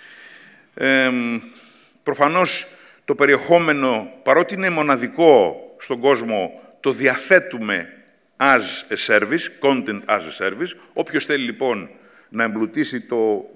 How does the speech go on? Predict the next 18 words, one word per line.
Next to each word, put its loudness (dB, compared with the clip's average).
site 2
του, -14
είτε 0
online, 2
είτε -8
και -6
για 0
offline 2
χρήση, -8
όποιος -4
θέλει -2
περιεχόμενο, -4
το -6
σερβίρουμε -2
as 4
a -2
service. -2
Ε, -2